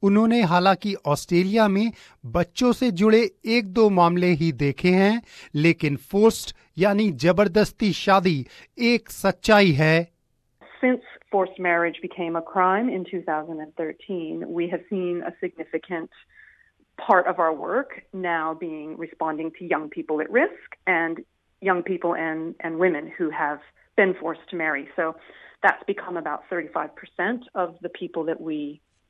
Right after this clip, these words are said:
Speaker 2: that we assist.
Speaker 1: पत्र में दूसरे देशों में इस मुद्दे पर बने कानूनों से सीख लेने को भी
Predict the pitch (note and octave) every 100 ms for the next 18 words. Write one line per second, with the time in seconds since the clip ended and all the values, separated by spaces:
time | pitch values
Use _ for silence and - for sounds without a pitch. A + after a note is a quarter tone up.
0 | _ _ E3+ E3+ D#3 D#3 - E3 - _
1 | _ _ _ _ _ - A#3 - C#4 C#4
2 | C#4 C3+ C#3+ D3+ G#3+ A#3 F3+ A3 - A#3+
3 | A3 A#3 A#3+ _ _ A#3 A#3 A#3+ A#3 F3+
4 | A#3 A3+ A#3 F3+ F#3+ G#3 - D#3+ D#3+ G3
5 | G#3+ A3+ A3 G#3 G#3 - A#3+ A#3+ - F#3
6 | F#3+ F#3+ - F#3+ F3